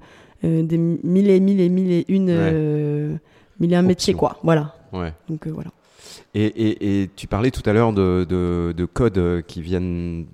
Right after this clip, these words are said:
Speaker 2: majoritairement d'ad-, d'adolescents ou de
Speaker 1: Mhm.
Speaker 2: post-adolescents, euh, euh, à dominante masculine. Les,
Speaker 1: Ouais.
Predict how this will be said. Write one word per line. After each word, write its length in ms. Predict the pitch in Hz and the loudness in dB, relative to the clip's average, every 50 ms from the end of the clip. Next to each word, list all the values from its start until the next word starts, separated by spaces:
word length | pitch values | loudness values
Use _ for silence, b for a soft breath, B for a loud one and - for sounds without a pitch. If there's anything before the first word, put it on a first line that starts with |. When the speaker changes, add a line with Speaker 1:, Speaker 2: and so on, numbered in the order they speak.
| - - | -16 -12
Speaker 2:
majoritairement 720 | 80 85 87 95 90 95 92 98 - - 92 95 104 104 101 | -6 -4 -2 -2 0 0 -2 -2 -2 -2 -2 -2 -2 -4 -4
d'ad-, 460 | 87 80 82 92 92 90 78 - 80 | -4 -2 -2 -2 -2 -2 -6 -8 -4
d'adolescents 640 | 76 90 82 92 92 98 98 101 101 - - 185 185 175 | -2 -2 -2 0 2 2 2 2 0 0 0 0 0 2
ou 60 | 120 | 2
de 100 | 95 98 | 2 2
Speaker 1:
Mhm. 40 | - | 2
Speaker 2:
post-adolescents, 840 | - 101 - - - 92 92 98 95 98 95 - - 110 110 110 104 | 2 2 0 -2 -6 -8 -6 -6 -6 -6 -8 -8 -8 -8 -6 -6 -6
euh, 40 | 95 90 85 92 92 b b b b b b b b 85 | -6 -6 -8 -10 -12 b b b b b b b b -8
euh, 200 | 82 78 73 78 | -6 -4 -4 -4
à 20 | 82 | -4
dominante 760 | 78 95 95 95 95 98 95 95 95 95 95 95 90 - - | -4 -4 -4 -4 -4 -4 -4 -4 -4 -4 -4 -4 -6 -6 -6
masculine. 560 | 95 95 92 - - - 107 156 180 180 143 110 | -6 -6 -6 -6 -8 -6 -4 -4 -2 -2 -2 0
Les, 120 | - 202 | 2 2
Speaker 1:
Ouais. 60 | - | 2